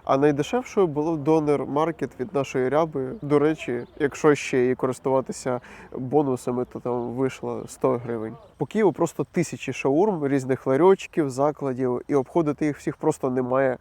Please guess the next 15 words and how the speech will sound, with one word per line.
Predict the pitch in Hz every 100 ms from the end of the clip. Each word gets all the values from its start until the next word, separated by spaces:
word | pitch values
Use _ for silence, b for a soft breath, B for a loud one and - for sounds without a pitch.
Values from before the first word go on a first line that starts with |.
| _
фізичної | - 127 135 - 127 120
можливості. | 131 135 107 - - - B B B
Тому, | 147 156
якщо | 160 180
ви | 156
знаєте | 147 160 151 - 123 B B B _
ті | 175
точки, | 156 156 - 143
які | 131 151 - -
точно | 165 - 156
варті | 139 139 -
уваги, | 123 117 143 156 123
в |
яких | 123 143 131
смачно, | - 143 139 160 - 156 131